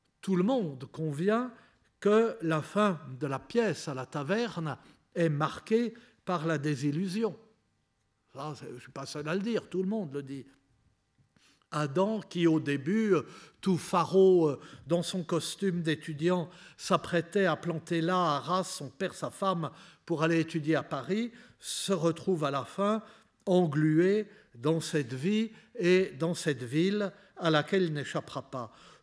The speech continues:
Tous les personnages passaient, euh, la grande merveille de féerie, elle-même dérisoire, euh, euh, qui occupe, euh, le milieu de la pièce et qui se moque en réalité de la fée Morgue et de toutes ces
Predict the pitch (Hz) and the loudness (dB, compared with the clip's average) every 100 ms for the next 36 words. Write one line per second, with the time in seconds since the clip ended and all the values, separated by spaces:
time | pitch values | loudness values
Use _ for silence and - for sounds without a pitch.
0 | _ _ - 233 240 220 170 175 - 170 | _ _ -4 2 4 4 4 0 -2 -2
1 | 156 165 147 139 117 120 - _ - 160 | 0 2 0 -2 -6 -10 -14 _ -4 -4
2 | - 196 185 160 - - 165 175 165 160 | 0 2 2 0 -12 -2 2 2 2 0
3 | 156 127 151 175 151 165 156 143 175 170 | 0 -2 0 0 0 -2 -4 0 2 2
4 | 151 131 170 165 160 - 165 143 - - | 0 -4 -2 0 0 2 2 2 -4 -20
5 | _ 180 151 151 175 160 143 - - 123 | _ 0 2 4 4 4 2 -6 -14 -14
6 | 123 147 170 147 175 190 156 127 - 120 | -2 0 0 -2 0 0 0 -4 -12 -18
7 | _ - - 165 127 - - 190 151 147 | _ -20 -4 -2 -2 -6 -8 0 0 0
8 | - 180 175 - 147 - 175 165 - 120 | -2 0 2 2 -2 2 0 0 -4 -6
9 | - - 170 151 143 165 160 156 151 143 | -8 -8 2 4 4 0 0 2 2 0
10 | 135 165 165 - 196 147 - - - 156 | -2 -4 -4 0 0 0 -6 -14 -6 -6
11 | - 135 - 165 185 196 165 147 123 151 | -6 -6 -2 0 4 4 4 -2 -4 -2
12 | 147 143 139 160 156 139 131 - 139 127 | 0 -2 -2 0 0 -2 -8 -8 -10 -8
13 | 147 151 147 139 135 131 131 127 - 156 | -6 -4 -6 -10 -12 -10 -10 -12 -14 -14
14 | - 131 | -14 -18